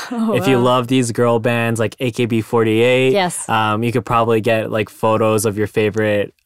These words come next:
Speaker 2: idol. Um, so kinda, like, interesting new stuff like that is also there as well.
Speaker 1: Yeah, that's really interesting that you mentioned that. And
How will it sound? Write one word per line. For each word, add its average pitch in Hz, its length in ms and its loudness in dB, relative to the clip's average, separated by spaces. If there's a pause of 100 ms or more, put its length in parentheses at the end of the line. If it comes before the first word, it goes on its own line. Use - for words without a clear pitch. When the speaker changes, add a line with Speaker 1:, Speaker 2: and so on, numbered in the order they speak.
(140)
Speaker 2:
idol. 110 500 0 (320)
Um, 113 240 0
so 185 140 -2
kinda, 240 240 0
like, 220 200 2
interesting 147 960 2
new 131 200 4
stuff 143 420 0
like 135 200 2
that 131 200 2
is 123 160 2
also 120 300 2
there 117 180 2
as 110 160 0
well. 110 240 0
Speaker 1:
Yeah, 392 240 2
that's 339 220 -2
really 381 200 0
interesting 330 460 0
that 214 140 -2
you 214 80 -2
mentioned 208 440 -2
that. 170 280 -2
And 202 300 -4